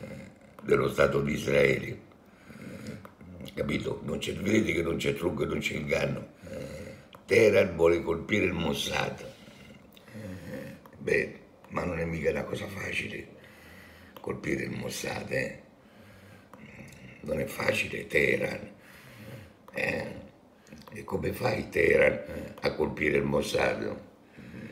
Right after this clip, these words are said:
Eh? Il Mossad arriva dappertutto,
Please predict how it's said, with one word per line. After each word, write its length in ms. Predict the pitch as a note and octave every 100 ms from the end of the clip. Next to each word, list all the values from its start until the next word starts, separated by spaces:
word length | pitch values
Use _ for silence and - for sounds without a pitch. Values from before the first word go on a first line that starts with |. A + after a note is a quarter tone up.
| - - - - - - - - - - - - -
Eh? 280 | - D2+ - - - - - - - - - - -
Il 160 | - -
Mossad 640 | - - - - - - - - - - - - - -
arriva 340 | - D2+ C#2+
dappertutto, 960 | - - - C#2+ C2+ E2+ C#2+ - - -